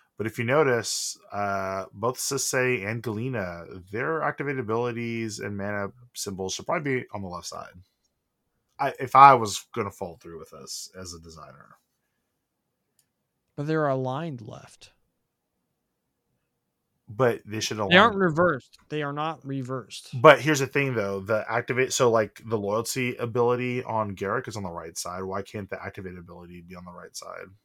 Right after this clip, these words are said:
Speaker 2: 'Cause then it would just be an obs-, a brain fart to, like, read. They're still,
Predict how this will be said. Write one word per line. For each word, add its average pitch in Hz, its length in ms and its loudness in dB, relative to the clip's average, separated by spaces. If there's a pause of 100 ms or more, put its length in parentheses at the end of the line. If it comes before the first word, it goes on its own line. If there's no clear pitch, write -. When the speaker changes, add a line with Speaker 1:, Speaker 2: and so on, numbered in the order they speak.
(600)
Speaker 2:
'Cause 165 140 -4
then 185 140 -2
it 160 100 -4
would 147 80 -4
just 139 160 -10
be 143 120 -6
an 135 80 -4
obs-, - 180 -14 (640)
a 147 80 -8
brain 151 560 -2
fart 120 300 -10
to, 131 80 -14
like, 120 140 -10
read. 127 420 -6 (260)
They're 160 120 -6
still, 185 380 -2